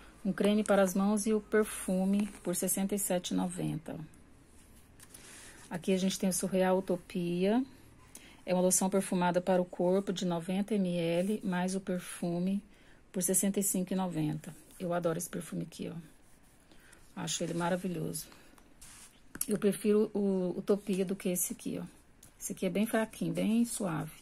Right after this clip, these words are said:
É, aqui a gente tem mais um kit, ó. Por oitenta e quatro e noventa vem a loção hidratante de quatrocentos M L.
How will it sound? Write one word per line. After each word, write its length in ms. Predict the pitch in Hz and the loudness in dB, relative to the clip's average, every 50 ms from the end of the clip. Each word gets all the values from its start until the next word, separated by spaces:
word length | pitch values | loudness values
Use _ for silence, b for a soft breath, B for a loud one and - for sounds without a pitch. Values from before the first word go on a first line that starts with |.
| - - B B B B B B B B B B B B B B B B B B B B B - - - - - - - - - | -20 -20 B B B B B B B B B B B B B B B B B B B B B -6 -6 -6 -6 -6 -6 -6 -4 0
É, 540 | 175 170 165 165 165 165 160 156 151 156 165 160 B B B B B B B B B B B B B B B B B B - - - - | 2 4 4 6 6 6 6 4 4 2 0 -4 B B B B B B B B B B B B B B B B B B -16 -16 -16 -12
aqui 300 | - 190 170 - - 214 | -8 -10 -8 -2 2 2
a 40 | 196 | 4
gente 200 | 196 208 202 - | 4 4 2 2
tem 100 | - 214 | 2 2
mais 240 | 196 196 190 190 196 | 4 4 2 2 2
um 60 | 208 | 0
kit, 500 | 202 - - 202 190 202 208 202 - - | 0 0 -2 -2 0 0 0 0 -2 -2
ó. 140 | 180 185 180 170 B B B B B B B B B B B B B B - | -2 -2 -2 -6 B B B B B B B B B B B B B B -6
Por 100 | - 196 | -2 0
oitenta 320 | 185 190 - 214 208 202 220 | 0 2 2 2 4 4 2
e 40 | 214 | 4
quatro 280 | - 208 190 196 - | 6 4 4 4 4
e 40 | 196 | 2
noventa 580 | 190 185 170 165 180 165 170 175 190 196 208 180 | 0 0 0 0 -2 0 2 0 0 2 0 0
vem 220 | 170 185 180 175 | 2 2 2 2
a 40 | 175 | 4
loção 360 | 175 180 180 - - 202 202 | 4 2 2 4 2 2 2
hidratante 500 | 214 196 196 190 190 - 180 180 175 - | 4 4 2 2 2 2 0 0 0 -2
de 80 | - - | -6 -4
quatrocentos 540 | - 185 180 - - - 196 196 202 - | -2 -2 -2 0 0 0 0 0 0 0
M 240 | - 202 196 185 180 | 0 0 0 2 0
L. 520 | 175 165 160 160 165 170 180 190 226 240 | 0 0 0 0 0 0 0 -2 -2 -4